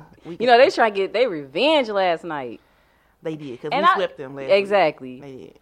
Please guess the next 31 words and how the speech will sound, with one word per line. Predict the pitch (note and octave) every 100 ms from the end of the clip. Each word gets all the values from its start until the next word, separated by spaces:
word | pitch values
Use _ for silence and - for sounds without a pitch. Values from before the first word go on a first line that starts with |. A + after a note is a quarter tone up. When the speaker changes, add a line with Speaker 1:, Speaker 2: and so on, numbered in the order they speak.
| -
Speaker 2:
And, | G#3
you | C#4+
know, | A#3
I | A3
went, | A#3+ A3+ G#3
I | F3
went | F#3+ G3
to | F#3
the |
ballpark | D#3+ E3 E3 D#3
village | D3 C#3+ C#3
last | C3 C3
night, | B2+ B2+ -
and, | C#3+ C3+
uh, | B2+ D#3+
it | A3+
was | D#3+ D3
a, | B2 _ _ _ -
it | B3+
was | D3 _ _ _ _ B3+ C#4
tons | C#4 A3
of, | F3+
uh, | E3 D#3
Cubs | F3 D#3 D3
fans | D#3 D3 C#3+
there. | C#3 A2+ A#2 -
Speaker 1:
Yeah, | F#3+ D3 - _ -
they | G#3
travel | - A3 A3
Speaker 2:
Like, | G#3
Speaker 1:
here. | E3+ D#3+